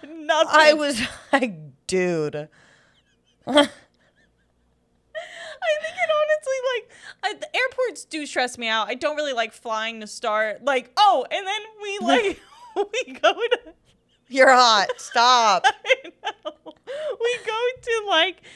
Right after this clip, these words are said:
Speaker 1: get our boarding passes at first, and then it says, like, "Oh, to pick your seats, it's thirty-five dollars." And I looked at her and I go, "You didn't pick the seats when you,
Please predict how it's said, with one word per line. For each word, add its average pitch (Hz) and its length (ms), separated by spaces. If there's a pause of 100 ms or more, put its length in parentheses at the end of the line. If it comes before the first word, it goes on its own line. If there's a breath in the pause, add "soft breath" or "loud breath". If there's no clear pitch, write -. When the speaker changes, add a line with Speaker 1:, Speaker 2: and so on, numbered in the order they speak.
(220 loud breath)
Speaker 1:
get 339 160
our 415 160
boarding 453 340
passes 392 380
at 349 220
first, 330 400
and 330 180
then 359 140
it 427 140
says, 370 420
like, 320 240 (120)
"Oh, 349 280
to 262 120
pick 277 340
your 285 120
seats, 320 500
it's 247 220
thirty-five 262 540
dollars." 269 500
And 262 100
I 269 120
looked 277 260
at 440 100
her 330 80
and 302 100
I 285 100
go, 254 260 (300 soft breath)
"You 233 120
didn't 302 220
pick 285 160
the 269 120
seats - 560
when 214 180
you, 202 180